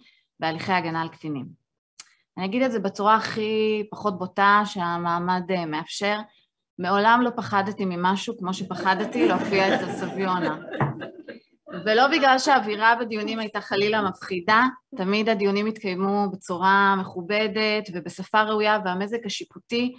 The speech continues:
היה תמיד שקול וממלכתי, אלא שהסטנדרט המקצועי שהיא הציבה לעצמה ולכל אנשי המקצוע שהופיעו בפניה לא דמה לשום דבר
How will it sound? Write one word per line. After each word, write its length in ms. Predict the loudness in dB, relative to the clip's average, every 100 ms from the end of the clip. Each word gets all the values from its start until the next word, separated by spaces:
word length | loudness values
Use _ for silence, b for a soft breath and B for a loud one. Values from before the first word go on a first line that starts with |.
| B B 0
היה 160 | 0
תמיד 280 | 2 0 0
שקול 360 | -4 -2 0 2
וממלכתי, 800 | 0 -2 -4 -10 -4 -2 -2 -8 B B B _ -2
אלא 140 | -2
שהסטנדרט 760 | 2 0 0 2 4 6 4 2
המקצועי 760 | 0 -2 -4 -2 2 2 0 -8 _ _ _ _
שהיא 240 | -10 -6 -6
הציבה 300 | -4 0 4
לעצמה 560 | 2 2 2 4 4
ולכל 460 | 2 -2 0 4 4
אנשי 280 | 2 0 -2
המקצוע 440 | -2 -4 -4 -6
שהופיעו 440 | -4 -10 -6 -4 -4
בפניה 480 | -2 0 2 4
לא 120 | 4 4
דמה 320 | 2 4 2
לשום 380 | 2 -2 -2 0
דבר 380 | 0 4 4